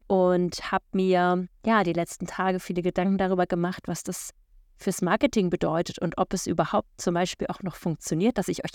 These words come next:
einmal im Jahr eine Podcast-Folge dazu mache, was die Marketing-Trends sind,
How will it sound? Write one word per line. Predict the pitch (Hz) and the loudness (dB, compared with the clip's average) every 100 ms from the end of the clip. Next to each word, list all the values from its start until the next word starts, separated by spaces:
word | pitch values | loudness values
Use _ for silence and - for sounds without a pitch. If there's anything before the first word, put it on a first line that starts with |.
| - | -4
einmal | 185 180 180 165 | -2 0 2 2
im | 165 156 | 0 -2
Jahr | 151 156 170 175 - - - | -2 0 0 -2 -6 -10 -2
eine | 202 180 | 2 2
Podcast-Folge | - - - 185 - 170 165 | 2 -2 0 -2 0 -2 0
dazu | 160 - 170 | -2 0 -2
mache, | 170 170 156 | -2 -2 -4
was | 160 | -4
die | - | -2
Marketing-Trends | 147 151 190 - - 165 - 170 151 - | -2 0 -2 -6 -4 -6 -4 -2 -2 -4
sind, | - 170 | -2 0